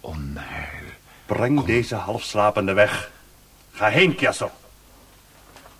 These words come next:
Speaker 2: U daar.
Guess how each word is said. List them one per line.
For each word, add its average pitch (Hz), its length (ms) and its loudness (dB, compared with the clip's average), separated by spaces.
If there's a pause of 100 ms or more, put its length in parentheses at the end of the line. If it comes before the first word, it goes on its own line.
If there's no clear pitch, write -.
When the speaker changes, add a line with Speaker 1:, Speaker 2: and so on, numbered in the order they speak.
(3250)
Speaker 2:
U 170 160 4
daar. 135 480 0